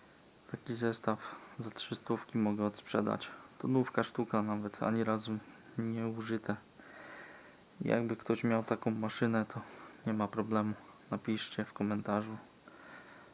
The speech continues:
E, o co tutaj chodzi? To jest taki, e, takie dłuto z nożem. To jest,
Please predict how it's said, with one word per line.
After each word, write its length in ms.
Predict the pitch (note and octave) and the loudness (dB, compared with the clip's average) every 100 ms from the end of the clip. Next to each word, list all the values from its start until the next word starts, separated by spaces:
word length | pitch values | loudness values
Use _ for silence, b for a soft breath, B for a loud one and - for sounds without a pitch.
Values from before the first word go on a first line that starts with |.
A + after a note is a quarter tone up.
| B B - - A2+ | B B -20 -8 -2
E, 400 | A2+ A2+ A2+ - | -2 -2 -2 0
o 100 | C3 | 2
co 140 | C3 | 2
tutaj 320 | - A#2+ C3 | 0 4 4
chodzi? 380 | A#2+ A#2 G#2+ G#2 - | 8 6 6 0 -2
To 180 | - D3+ | 0 4
jest 220 | B2 B2 | 4 4
taki, 360 | A#2+ - A#2 A2 B B B B B B - - B B B B B B B - - - | 2 2 2 0 B B B B B B -20 -20 B B B B B B B -20 -20 -4
e, 580 | A2+ A2+ A2+ A2+ A2+ A2+ A2+ | 0 0 0 0 -2 -2 4
takie 260 | A#2 - B2 | 4 6 4
dłuto 600 | A#2 A#2+ A#2+ C#3 F3 D3 | 6 6 8 8 8 6
z 80 | |
nożem. 540 | B2 B2 A#2+ C3+ D3+ D3+ B B - | 6 8 8 8 6 4 B B 0
To 100 | A#2 | 2
jest, 380 | A2+ A2+ - | 4 0 -4